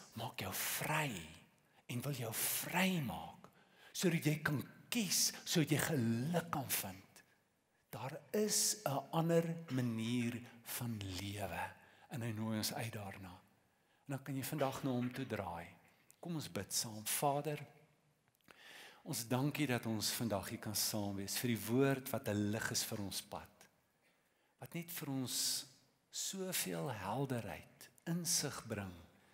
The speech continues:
in wie U is, in hoe die lewe werk, wat die lewe eintlik is, maar ook wie ons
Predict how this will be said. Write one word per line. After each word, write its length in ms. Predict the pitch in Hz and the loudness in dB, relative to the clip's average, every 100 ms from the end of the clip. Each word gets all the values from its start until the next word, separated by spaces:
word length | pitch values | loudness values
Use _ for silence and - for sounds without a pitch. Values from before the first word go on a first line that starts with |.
| - | -8
in 120 | 156 120 | -4 0
wie 260 | 113 139 | 0 -2
U 380 | - 160 - 160 | -2 -2 -2 -2
is, 360 | 160 - - - - _ _ - | 0 0 0 -6 -14 _ _ -4
in 120 | 127 | 2
hoe 140 | 131 | 2
die 140 | 160 160 | 4 4
lewe 320 | 151 156 151 | 4 4 4
werk, 560 | 131 143 143 143 135 - | 4 2 2 -2 -6 -2
wat 120 | 127 | 2
die 120 | 139 180 | 4 4
lewe 280 | 165 156 | 4 6
eintlik 460 | 151 156 156 - 139 | 4 4 2 2 2
is, 440 | 151 143 - - - - _ _ _ - | 0 -2 -2 -4 -10 -20 _ _ _ -6
maar 80 | 131 147 | -4 -2
ook 180 | 131 | -4
wie 220 | 110 120 - | 0 0 0
ons 400 | 135 139 123 | -2 -2 -2